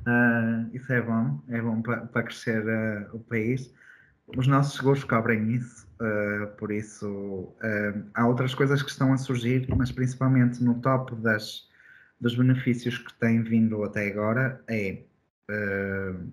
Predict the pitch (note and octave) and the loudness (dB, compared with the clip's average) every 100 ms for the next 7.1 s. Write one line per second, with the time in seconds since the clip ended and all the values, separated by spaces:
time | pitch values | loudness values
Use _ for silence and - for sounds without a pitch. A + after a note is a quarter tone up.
0 | - _ A2+ G#2+ B2 A2 A2 G#2+ G#2 G#2+ | -16 _ -4 -2 0 0 -2 -4 -2 -2
1 | G#2+ G#2 G#2+ - G2+ G#2 B2 B2 A#2 A2 | -2 -4 -6 -6 -6 -2 0 0 2 2
2 | G#2 G2 G#2 G#2 G2+ G2+ - _ F#2+ F#2+ | 2 0 0 0 0 -4 -8 _ -16 -12
3 | G#2+ - - F#2 G2 G2 G2 G2+ G2+ G2 | -14 -12 -14 -10 -8 -6 -8 -10 -12 -16
4 | - _ - - G#2 - A#2 - B2+ C#3+ | -20 _ -20 -12 -10 -4 -4 -4 -4 -2
5 | C#3+ - - _ _ _ _ C3 C3 B2+ | -4 -6 -20 _ _ _ _ 4 8 8
6 | B2+ C3 - A2 - A#2 A2 - A2+ A#2+ | 6 2 2 0 0 -2 -4 -2 0 0
7 | C#3+ | -2